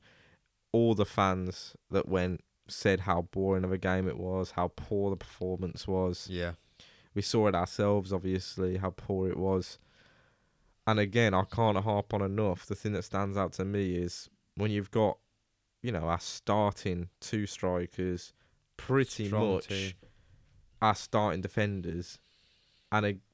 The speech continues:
Speaker 2: And
Speaker 1: you know, a
Speaker 2: midfielders.
Speaker 1: strong midfielders
Speaker 2: James
Speaker 1: as well, yeah.
Speaker 2: Gardner
Speaker 1: James
Speaker 2: and
Speaker 1: Gardner
Speaker 2: Woods.
Speaker 1: and Woods, you know, obviously
Speaker 2: You
Speaker 1: a
Speaker 2: know,
Speaker 1: rotation
Speaker 2: and then we
Speaker 1: player,
Speaker 2: had,
Speaker 1: but
Speaker 2: uh, Tate
Speaker 1: it's,
Speaker 2: Campbell up in, uh,
Speaker 1: it's,
Speaker 2: the
Speaker 1: it's
Speaker 2: Cam position.
Speaker 1: crazy how with a team like that,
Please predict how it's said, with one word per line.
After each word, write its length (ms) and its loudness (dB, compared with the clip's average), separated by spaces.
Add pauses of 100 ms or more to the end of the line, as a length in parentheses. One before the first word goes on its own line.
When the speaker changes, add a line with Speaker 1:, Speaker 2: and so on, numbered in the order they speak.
(140)
Speaker 2:
And 140 -4
Speaker 1:
you 40 0
know, 240 4
a 60 4
Speaker 2:
midfielders. 100 2 (120)
Speaker 1:
strong 180 4
midfielders 460 -2
Speaker 2:
James 380 4
Speaker 1:
as 80 0
well, 100 2
yeah. 160 6
Speaker 2:
Gardner 600 2 (100)
Speaker 1:
James 260 0
Speaker 2:
and 80 -2
Speaker 1:
Gardner 320 6
Speaker 2:
Woods. 300 6
Speaker 1:
and 80 4
Woods, 220 2
you 80 2
know, 160 2
obviously 260 0
Speaker 2:
You 60 6
Speaker 1:
a 40 8
Speaker 2:
know, 80 8
Speaker 1:
rotation 380 4
Speaker 2:
and 80 2
then 80 4
we 120 4
Speaker 1:
player, 60 6
Speaker 2:
had, 160 6 (100)
Speaker 1:
but 40 2
Speaker 2:
uh, 420 2 (920)
Tate 160 0
Speaker 1:
it's, 200 0
Speaker 2:
Campbell 440 -2 (560)
up 220 -10
in, 260 -6
uh, 140 2
Speaker 1:
it's, 160 -4
Speaker 2:
the 100 -2
Speaker 1:
it's 80 -2
Speaker 2:
Cam 100 -2
position. 20 -8
Speaker 1:
crazy 600 0
how 280 2
with 220 -2
a 60 0
team 360 -2
like 220 0
that, 280 0